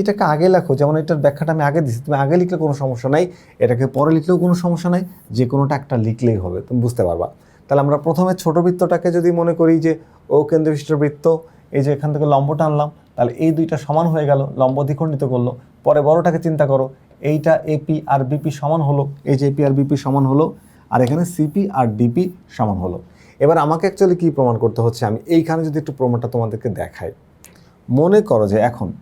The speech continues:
মনে করো যে আমরা যেহেতু ওপি, ওপি হচ্ছে লম্ব কিসের ওপরে? এই,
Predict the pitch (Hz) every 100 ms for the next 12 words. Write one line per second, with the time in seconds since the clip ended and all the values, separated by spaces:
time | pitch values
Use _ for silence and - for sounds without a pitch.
0 | - - - 135 156 175 143 127 117 127
1 | 123 - 120 151 147 139 139 - _ _
2 | _ - 147 147 156 160 170 - _ _
3 | - 160 165 151 151 151 156 - 139 123
4 | 120 - 123 117 127 156 156 117 123 139
5 | - 127 151 147 165 196 208 - _ _
6 | _ - 110